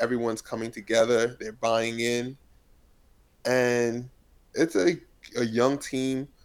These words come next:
who you could be excited about. And I think the future can be bright. These are the, some of the questions that we had before about Orlando. Like, could they get it together?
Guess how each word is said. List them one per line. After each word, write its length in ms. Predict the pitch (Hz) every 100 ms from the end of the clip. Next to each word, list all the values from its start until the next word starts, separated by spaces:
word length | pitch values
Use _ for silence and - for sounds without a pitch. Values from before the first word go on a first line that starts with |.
| - _
who 100 | -
you 120 | 127
could 140 | 127 131
be 100 | 120
excited 460 | 107 - 113 107
about. 380 | 98 87 78 - -
And 400 | 113 110 110 120 _ _ _ _
I 80 | -
think 260 | 120 127 135
the 100 | 113
future 360 | 127 120 123
can 340 | 110 - 123 123
be 80 |
bright. 440 | 107 113 143 113 113
These 180 | 127 160
are 40 |
the, 80 | 143
some 200 | 156 143
of 40 |
the 60 | 131
questions 460 | - 139 139 127 123
that 100 | 113
we 140 | 120
had 280 | 127 120 117
before 360 | 113 - 131 127
about 300 | 110 101 -
Orlando. 540 | 95 98 98 101 -
Like, 140 | -
could 240 | - - 113
they 200 | 107 110
get 240 | 107 113
it 80 | 110
together? 600 | 110 104 110 110 107 110